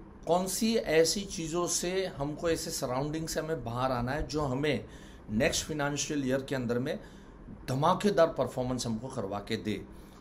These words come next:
उसके ऊपर detail में चर्चा करेंगे। दोस्तों नमस्कार, मैं मुकेश जोशी, Indian इंस्टीट्यूट of एक्सीलेंस से आप सभी का हार्दिक स्वागत करता हूं। हर सोमवार को इसी तरह के अलग-अलग subject लेके आपके बीच में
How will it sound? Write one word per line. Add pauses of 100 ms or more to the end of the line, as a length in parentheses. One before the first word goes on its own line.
(140)
उसके
ऊपर
detail
में
चर्चा
करेंगे। (2000)
दोस्तों
नमस्कार,
मैं
मुकेश
जोशी,
Indian
इंस्टीट्यूट
of
एक्सीलेंस
से
आप
सभी
का
हार्दिक
स्वागत
करता
हूं।
हर
सोमवार
को (500)
इसी
तरह
के
अलग-अलग
subject
लेके
आपके
बीच
में